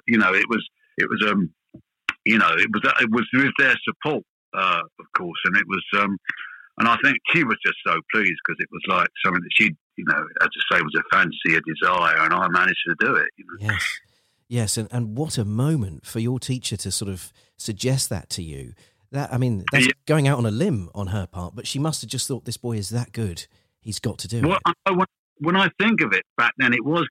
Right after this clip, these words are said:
Speaker 1: kind of risky, wasn't it? You know,
Speaker 2: Yeah.
Speaker 1: um, for her to suggest it, knowing, um, knowing how, how, you know, shark infested that whole, that world. But she must have had a, an idea that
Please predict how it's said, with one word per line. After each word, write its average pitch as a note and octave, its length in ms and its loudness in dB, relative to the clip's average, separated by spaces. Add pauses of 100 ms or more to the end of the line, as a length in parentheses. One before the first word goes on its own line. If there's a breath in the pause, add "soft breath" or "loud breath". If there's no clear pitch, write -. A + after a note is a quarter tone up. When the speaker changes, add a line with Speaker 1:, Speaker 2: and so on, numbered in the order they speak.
Speaker 1:
kind D3+ 220 2
of C#3+ 80 2
risky, D3+ 380 0
wasn't C3+ 320 0
it? - 100 -6
You A#2+ 120 -2
know, A2 140 4
Speaker 2:
Yeah. F2 240 2
Speaker 1:
um, A#2 360 0 (400)
for B2 140 0
her B2+ 40 2
to A#2 240 -6
suggest C#3 420 -2
it, G#2+ 160 -4
knowing, A2+ 640 2 (180)
um, F#2+ 360 -4 (640)
knowing A#2+ 420 0
how, G2 460 0
how, - 460 -2
you G2+ 100 -4
know, E2 180 -2
shark A2 340 2
infested F#2 680 -2
that F#2 160 0
whole, F2 320 -2 (580 loud breath)
that F#2 160 2
world. F#2+ 320 2
But - 140 2
she A2 140 6
must A2+ 300 4
have F#2+ 120 0
had G2 180 2
a, E2 160 2 (280)
an F2 120 0
idea F2 580 4
that E2 140 -2